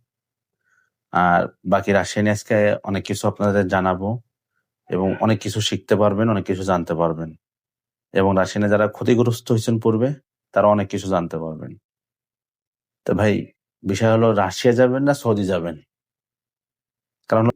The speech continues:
সৌদি বাদে সবই বন্ধ প্রায়। মানে এক, everything সব দেশ বন্ধ এশিয়ার ভিতরে। সৌদি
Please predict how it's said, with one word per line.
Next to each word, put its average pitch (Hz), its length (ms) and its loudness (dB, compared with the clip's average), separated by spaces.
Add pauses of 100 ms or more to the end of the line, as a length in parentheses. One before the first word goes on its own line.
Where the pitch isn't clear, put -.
সৌদি 107 360 2
বাদে 110 280 4
সবই 107 300 0
বন্ধ 90 300 -2
প্রায়। 82 340 -6 (1300)
মানে 110 120 -2 (200)
এক, 147 180 4 (100)
everything 131 460 2
সব 113 220 0
দেশ 104 180 0
বন্ধ 90 280 -4
এশিয়ার 90 340 -4
ভিতরে। 82 400 -8
সৌদি 110 600 0